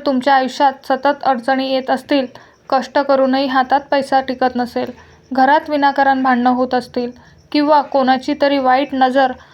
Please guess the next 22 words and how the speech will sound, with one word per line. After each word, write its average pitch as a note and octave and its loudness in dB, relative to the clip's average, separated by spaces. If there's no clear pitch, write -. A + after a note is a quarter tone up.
लागल्यासारखं C#4 0
वाटतंय, B3+ 0
तस, B3+ -4
मग C#4 2
त्यासाठी C4 0
उद्या C#4 0
येणारी C4+ 2
फाल्गुन C4+ 0
दर्श C4 0
अमावस्येच्या C4 0
दि-, B3+ -8
तुमच्या C4+ 0
आयुष्यात C4 0
एक C#4 -2
नवीन C4 0
दिशा C4+ 0
देऊ B3+ 0
शकते. C#4+ -2
ही F4 2
केवळ D4+ 2
अमावस्या C4+ 2
नाही, C4+ 2